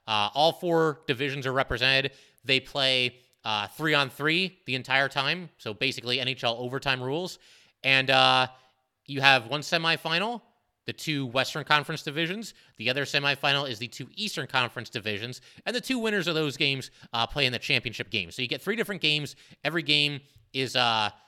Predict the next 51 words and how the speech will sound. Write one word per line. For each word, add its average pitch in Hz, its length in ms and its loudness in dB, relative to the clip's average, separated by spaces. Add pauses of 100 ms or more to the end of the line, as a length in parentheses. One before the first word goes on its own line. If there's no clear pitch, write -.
(1040)
you 123 80 -14
get 151 160 2
two 196 160 0
periods 165 600 4
that 127 100 -2
are 127 60 0
both 139 280 0
ten 143 200 -2
minutes 127 280 0
long. 85 400 -6
So - 200 -6
twenty 143 260 -6
minutes 127 240 -2
total 117 220 -2
for 123 120 -6
every 104 180 -4
game. 87 360 -8 (400)
But 156 220 4
there's 175 180 2
just 190 160 -2
way 190 160 4
too 190 140 -2
much 165 200 2
time 135 280 4 (200)
between 143 280 -4
the 127 80 0
games 120 400 2 (200)
themselves. 87 720 -6
Uh, 120 300 4
so, 135 380 4 (1120)
you 160 100 4
know, 151 60 8
I 156 300 6
understand 185 380 2
there's 139 140 -2
advertising 139 560 4
commitments. 143 480 -4
You 117 80 -4
gotta 120 120 2
get 123 100 0
the 113 80 -6
Zamboni 147 480 0
out 147 140 2
there, 139 120 2
make 120 140 -6
sure 120 140 -2
everybody's 107 300 -4
safe, 160 300 0
nobody 113 200 -4
gets 107 180 -8
hurt, 147 240 0